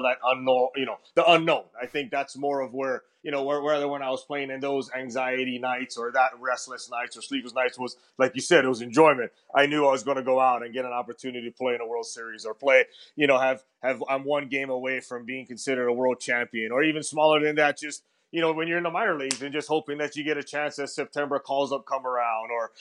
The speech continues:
you know, an all-star pick is coming around at, at, at the midway point of the season. So I think there's so many ways of looking. There's positives and negatives, but, you know, now I think it's a lot more of the, there's still positive, but the negative meanings, like you said, it's the unknown.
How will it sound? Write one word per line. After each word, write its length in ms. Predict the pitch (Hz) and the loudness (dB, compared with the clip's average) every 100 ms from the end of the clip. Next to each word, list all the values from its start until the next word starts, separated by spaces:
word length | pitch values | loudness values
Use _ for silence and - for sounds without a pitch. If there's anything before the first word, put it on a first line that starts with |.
| - | -12
you 100 | 151 | 0
know, 100 | 147 143 | 2 4
an 40 | |
all-star 460 | 135 143 - 143 127 | 4 2 2 -2 -2
pick 240 | 139 127 | -2 -4
is 140 | 131 - | -6 -6
coming 260 | 123 127 | -6 -4
around 300 | 127 127 127 | -2 -2 -2
at, 100 | 123 127 | -2 -2
at, 160 | 127 127 | -2 -2
at 140 | 123 | -4
the 80 | 127 | -4
midway 400 | 131 131 131 127 | -4 -2 0 0
point 300 | - 127 127 | 0 -4 -2
of 120 | 120 | -6
the 80 | 113 | -8
season. 380 | - 127 113 123 | -10 -10 -10 -6
So 280 | 147 139 - _ _ - | 0 0 0 _ _ 4
I 80 | 220 | 4
think 120 | 208 | 4
there's 200 | 185 - | 0 -2
so 180 | 220 196 | -4 -2
many 160 | 185 | -4
ways 220 | 175 175 156 | -2 -2 0
of 80 | |
looking. 300 | 160 151 160 | 0 0 -2
There's 200 | 139 120 113 | -2 -4 -4
positives 540 | 147 151 143 147 147 | 0 0 2 -2 -2
and 120 | 139 | -4
negatives, 400 | 127 123 120 117 | -2 -2 -2 -4
but, 220 | 120 127 - _ | -2 -4 -6 _
you 120 | - 165 | 0 4
know, 120 | 160 | 6
now 300 | 170 175 170 | 6 6 6
I 100 | 151 | 2
think 160 | 151 147 | -4 -6
it's 100 | 147 | -4
a 40 | |
lot 220 | 143 143 | -2 -4
more 240 | 143 139 135 | -2 -2 -2
of 140 | 117 | -4
the, 200 | 127 127 139 | -6 -6 -8
there's 180 | 185 196 | -6 -6
still 220 | - 185 | -2 -2
positive, 440 | 160 151 156 147 143 | -2 -2 -2 -2 -6
but 140 | 135 | -6
the 80 | 135 | -6
negative 400 | 143 151 143 139 | -4 -4 -4 -6
meanings, 300 | 143 143 127 | -4 -6 -2
like 140 | 135 - | -2 -2
you 80 | |
said, 220 | 147 190 127 | -2 -2 -2
it's 120 | - | -8
the 80 | 139 | -4
unknown. 360 | 147 156 139 | -2 2 0